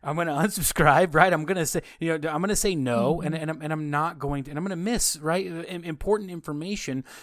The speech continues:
Speaker 1: from, from my medical provider. So I think really, you know, ta-, taking charge of this and, and knowing,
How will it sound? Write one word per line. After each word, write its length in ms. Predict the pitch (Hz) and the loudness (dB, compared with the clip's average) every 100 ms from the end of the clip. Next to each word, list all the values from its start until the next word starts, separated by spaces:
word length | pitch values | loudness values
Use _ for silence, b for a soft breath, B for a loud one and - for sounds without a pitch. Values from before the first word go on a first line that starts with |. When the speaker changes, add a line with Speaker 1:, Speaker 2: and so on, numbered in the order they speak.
| B | B
Speaker 1:
from, 340 | - 175 180 | -4 0 0
from 240 | - 185 185 | 0 -4 -4
my 140 | 170 | -4
medical 400 | 131 127 135 156 | -4 -6 -4 -2
provider. 580 | - 170 214 277 139 104 B B B - | 2 2 0 -2 -4 -6 B B B -6
So 160 | - | -2
I 80 | 151 | -2
think 260 | 147 170 139 | -2 -8 -6
really, 480 | 170 233 175 143 - | -6 -4 -4 -4 -6
you 120 | 143 | -4
know, 160 | 135 117 | -4 -4
ta-, 260 | - 175 - | -2 -2 -2
taking 340 | 170 196 240 | -4 -2 -4
charge 460 | 165 - 110 175 131 | -4 -4 -4 -2 -4
of 160 | 117 | -4
this 240 | 117 120 143 | -4 -4 -4
and, 100 | 135 | -4
and 300 | 131 127 117 | -4 -4 -4
knowing, 400 | 135 160 95 | -4 -4 -8